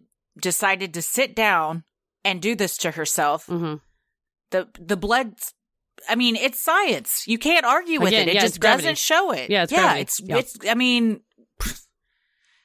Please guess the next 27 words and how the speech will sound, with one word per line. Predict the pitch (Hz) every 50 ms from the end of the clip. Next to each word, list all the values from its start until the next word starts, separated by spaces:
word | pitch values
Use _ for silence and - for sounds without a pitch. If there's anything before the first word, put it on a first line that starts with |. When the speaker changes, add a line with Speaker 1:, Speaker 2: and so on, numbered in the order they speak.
| _ _ _ _ _ _ _
Speaker 1:
the, | - 247 247 247 247 175 113
uh, | - 226 - -
the | 208 202 247 247 240 233 220 214 202 - - - -
arrogance | 254 320 359 370 339 302 339 311 302 262 -
and | 240 214 202
audacity | 190 190 160 147 190 170 196 202 - - 202 175 185 175
to | 180 180
think | - 202 190 185 185 -
that | 175 - - -
you | 196 185 180 175 170 170 156 - _ _ _ _ _ _ _ -
can | - 240 214 196 185
just | 160 185 170 160 - - - _ _ _ _ _ _ _ _ _ -
explain | - 208 - - - - - 220 214 226 233
away | 240 220 226 220 208 185
science | - - - 175 151 170 190 226 262 269 269 - -
like | 277 277 -
this. | - 302 302 311 302 - -
Speaker 2:
Mm-mm. | 196 190 - 175 160 147 - _ _ _ _ _ _ _ _ _ _ -
Yeah. | 160 151 143 147 - - _ _ _ _ _ _ _ _ _ _ _ _ _ _ _ _ _ - - - - - _
Yeah, | - 277 269 262 240 233
I | 254
mean, | 254 254 247
I | 240 233
think | - 262 226
you | 208 233 233
hope | 208 240 240 226 - -
that, | 202 202 190 185 180 -